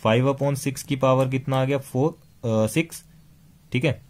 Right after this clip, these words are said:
प्लस यहां पर बचा आपके पास फ़ाइव upon सिक्स की पावर फ़ाइव, प्लस यहां पर रह गया फ़िफ़्टीन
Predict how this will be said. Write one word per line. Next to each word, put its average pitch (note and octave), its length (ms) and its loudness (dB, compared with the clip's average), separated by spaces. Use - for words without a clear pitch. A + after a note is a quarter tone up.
प्लस D3+ 360 4
यहां A2 260 2
पर C3+ 140 2
बचा C3 240 2
आपके B2+ 200 0
पास C3 240 0
फ़ाइव A#2+ 240 2
upon C3 200 0
सिक्स B2 260 -4
की B2+ 140 -4
पावर G#2+ 320 2
फ़ाइव, A2+ 360 0
प्लस D3 360 0
यहां A#2 180 2
पर C3+ 120 2
रह C3 120 6
गया C3+ 140 2
फ़िफ़्टीन D3 480 -2